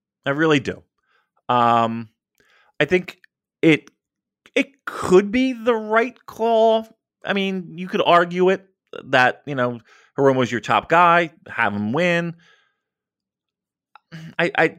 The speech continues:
I feel like it, it was the safe of all, of all choices. It was the safest way to go.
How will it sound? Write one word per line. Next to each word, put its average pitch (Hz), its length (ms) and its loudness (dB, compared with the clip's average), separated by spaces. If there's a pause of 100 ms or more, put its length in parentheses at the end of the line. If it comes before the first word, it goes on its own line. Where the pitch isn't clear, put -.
I 147 80 2
feel 175 160 0
like 160 140 0
it, 151 120 0
it 139 40 0
was 135 200 0
the 120 160 -8
safe - 720 -4 (1200)
of 120 160 0
all, 127 440 4
of 127 140 2
all 202 300 6
choices. - 680 -2 (480)
It 127 80 -4
was 120 220 -2
the 120 120 -8
safest 139 600 -6
way 113 200 0
to 101 80 -2
go. 90 280 -8